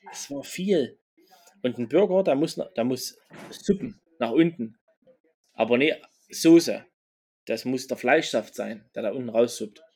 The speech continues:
Und ich hab dann mal die, die Fotos rausgesucht, wo ich jetzt letztens hier damals Burger gemacht hab bei mir. Da hab ich von Florian mir die, das Hackfleisch geholt. Die Burgerpresse ja bestellt jetzt hier.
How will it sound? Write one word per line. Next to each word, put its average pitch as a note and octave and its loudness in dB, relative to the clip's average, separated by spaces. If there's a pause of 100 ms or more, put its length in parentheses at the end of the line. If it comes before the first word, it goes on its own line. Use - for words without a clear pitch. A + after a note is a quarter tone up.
(680)
Und G#2+ -8
ich G#2+ 0
hab C#3+ 4
dann C#3+ 4
mal C3 4
die, A#2 -2
die A#2+ -2
Fotos F#3+ 2
rausgesucht, F#3 -4
wo - -6
ich C#3+ -6
jetzt D3+ -6
letztens D3+ -6
hier D3 0
damals C3+ 0
Burger G3+ 0
gemacht F3 -4
hab E3+ -2
bei - -2
mir. G3 -2 (440)
Da B2 -12
hab A#2+ -8
ich - -12
von B2 0
Florian E3 2
mir C#3+ -2
die, B2+ 0
das A#2+ -6
Hackfleisch F#3+ -4
geholt. F3 0 (1300)
Die A#2+ -10
Burgerpresse D#3+ 2
ja C#3 6
bestellt D3 2
jetzt C3 -12
hier. C#3 -6